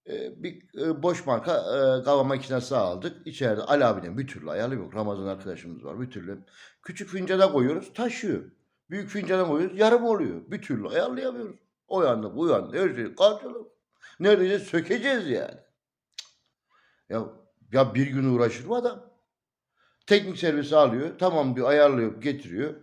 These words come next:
Gene aynısı, bir türlü. Tabii Ali abi takıntılı biraz, ben takıntılıyım.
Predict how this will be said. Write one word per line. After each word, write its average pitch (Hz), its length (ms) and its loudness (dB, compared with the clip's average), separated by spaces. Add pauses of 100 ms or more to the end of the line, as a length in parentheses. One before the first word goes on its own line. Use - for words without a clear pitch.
(340)
Gene 143 240 4
aynısı, 143 720 -4 (200)
bir 151 140 -4
türlü. 117 460 -8 (360)
Tabii 127 340 0 (260)
Ali 135 200 6
abi 123 200 4
takıntılı 98 600 -6
biraz, - 240 -14
ben 123 220 2
takıntılıyım. 120 580 -6